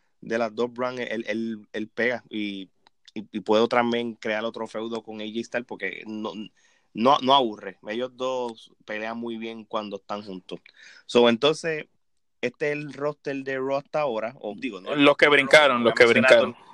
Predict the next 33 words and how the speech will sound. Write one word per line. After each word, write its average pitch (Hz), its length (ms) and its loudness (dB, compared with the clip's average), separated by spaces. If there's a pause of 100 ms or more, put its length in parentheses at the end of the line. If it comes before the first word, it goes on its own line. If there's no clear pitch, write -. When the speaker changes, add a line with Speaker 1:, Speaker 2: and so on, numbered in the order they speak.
Speaker 1:
Estos 143 240 -2
son 165 180 0
los 147 140 0
que 131 140 -8
cambiaron 120 520 -4
a 120 80 -4
Raw. 92 280 -8
Tenemos 104 360 -10
a 160 80 -2
Miz, 135 380 -10 (540)
tenemos 107 340 -8
a 123 60 -8
Ricochet, 131 600 -6 (800)
Aleister 131 460 -4
Black, 123 340 -8 (720)
tenemos 117 440 -4
a 120 120 0
los 104 220 -4
Viking 135 520 -2
Experience, - 800 0 (100)
Speaker 2:
<laughs> - 460 4 (540)
Speaker 1:
Ced-, - 500 2 (400)
tenemos 120 360 -4
a 135 80 -2
Cedric 135 360 -6
Alexander, 120 640 -4
tenemos 107 440 -10
a 127 40 -4
Andrade 110 520 -4 (460)
con 110 160 -8
Zelina, 107 500 -6 (640)
Rey 92 160 -14
Mysterio, 139 760 0